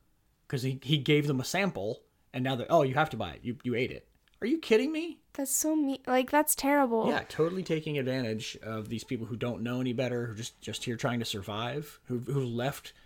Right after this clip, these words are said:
Speaker 1: and, like, a whole life that's been destroyed. Now, a special place in Hades for people who do that kind of stuff, but that's a whole nother topic.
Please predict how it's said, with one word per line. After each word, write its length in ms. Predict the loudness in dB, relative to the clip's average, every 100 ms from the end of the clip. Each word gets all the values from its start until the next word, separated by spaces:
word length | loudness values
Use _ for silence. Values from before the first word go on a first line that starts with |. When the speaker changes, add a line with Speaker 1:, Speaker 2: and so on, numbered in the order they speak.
| -14 -4
Speaker 1:
and, 240 | -4 -4
like, 220 | -8 -10 -10
a 60 | -8
whole 180 | 0 0
life 240 | 2 -4
that's 160 | -4 -8
been 160 | -4 -4
destroyed. 600 | -2 -4 -2 -2 -2 -6 _ _ _ _ _ _ _ _
Now, 80 | -12
a 40 | -6
special 420 | -4 -4 -6 -8 -10 _ _ _
place 340 | -8 -8 -8
in 160 | -10 -10
Hades 380 | -6 -6 -6 -10
for 200 | -10 -14 _ -10
people 260 | -6 -6
who 120 | -6
do 160 | -8 -8
that 120 | -10
kind 160 | -10 -12
of 60 | -12
stuff, 320 | -14 -16 -20 -14
but 200 | -12 -12
that's 120 | -10
a 20 | -6
whole 100 | -6
nother 160 | -6
topic. 400 | -8 -12 -14 -20